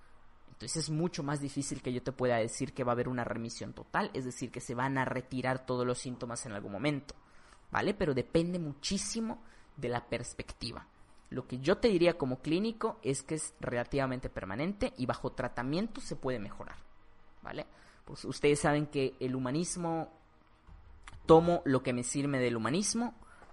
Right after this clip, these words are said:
pero no es mi corriente preferida. Ustedes lo saben. Siguiente pregunta.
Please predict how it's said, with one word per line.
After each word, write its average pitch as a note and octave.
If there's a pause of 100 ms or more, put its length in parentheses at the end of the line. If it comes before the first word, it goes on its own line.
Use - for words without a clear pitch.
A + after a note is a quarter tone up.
pero B2
no D3
es C3+
mi C3+
corriente A#2+ (220)
preferida. G2+ (100)
Ustedes B2
lo G#2+
saben. - (840)
Siguiente A3
pregunta. C#3+